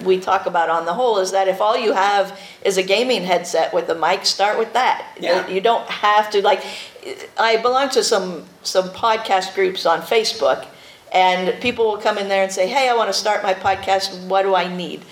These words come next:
Speaker 1: And people will give them all of this, you know, "You need these expensive microphones and a mixing board, and you need this and that." I'm like, "You don't need any of that." Yeah, okay, if you wanna be perfect, but there's no
Speaker 2: <laughs>
Speaker 1: reason to be. Listen to all the other shows out there. You don't have to,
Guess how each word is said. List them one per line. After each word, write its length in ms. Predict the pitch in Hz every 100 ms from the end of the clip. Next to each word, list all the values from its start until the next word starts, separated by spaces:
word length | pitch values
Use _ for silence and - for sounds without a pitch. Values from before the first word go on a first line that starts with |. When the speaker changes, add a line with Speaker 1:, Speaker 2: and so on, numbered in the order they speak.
| - - -
Speaker 1:
And 140 | 190 185
people 280 | 240 233
will 140 | 233 208
give 220 | 208 208
them 160 | 202 196
all 440 | - 208 233 240
of 120 | 190 180
this, 400 | 185 180 - 196
you 80 |
know, 120 | 190 185
"You 140 | 190
need 200 | 180 175
these 200 | 156 151
expensive 580 | 156 - 196 165 165 165
microphones 640 | 240 240 214 214 190 185
and 100 | 170
a 40 | 170
mixing 520 | 233 269 - 220 196
board, 360 | 196 196 180 180
and 100 | 175
you 80 | 180
need 160 | 190
this 240 | 254 247 214
and 140 | 202
that." 240 | 226 226
I'm 80 | 208
like, 160 | 208 208 - - - - - - -
"You 200 | 202 220
don't 360 | 233 277 -
need 200 | 190 180
any 220 | 180 165 160
of 100 | 151
that." 280 | 139 139 190
Yeah, 320 | 247 302 202 196
okay, 240 | - 240
if 100 | 170
you 60 | 196
wanna 180 | 202 190
be 200 | 175 165 -
perfect, 500 | - 185 - - - - - - -
but 400 | 190 185 180 -
there's 200 | 208 220
no 160 | 247 285
Speaker 2:
<laughs> 100 | 339
Speaker 1:
reason 260 | 320 208
to 100 | 180
be. 160 | 175 180
Listen 300 | 214 247 247
to 80 | 233
all 140 | 233
the 80 | 226
other 180 | 233 233
shows 340 | 185 170 165
out 200 | 151 143
there. 100 | 160
You 140 | 160 175
don't 320 | 190 190 -
have 280 | 180 185 -
to, 180 | 175